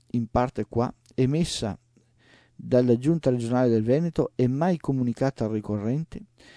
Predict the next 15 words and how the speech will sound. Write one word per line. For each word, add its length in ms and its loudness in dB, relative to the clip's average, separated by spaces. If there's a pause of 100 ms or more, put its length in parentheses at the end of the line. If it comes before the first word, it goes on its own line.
(280)
di 220 2
rigetto 640 4
della 280 4
richiesta 640 0
di 120 -4
sottrazione 1040 -2
all'esercizio 840 0
venatorio 720 2
del 200 0
fondo 440 0
del 200 0
ricorrente, 840 -8 (500)
della 300 0
nota 400 4
regionale 880 2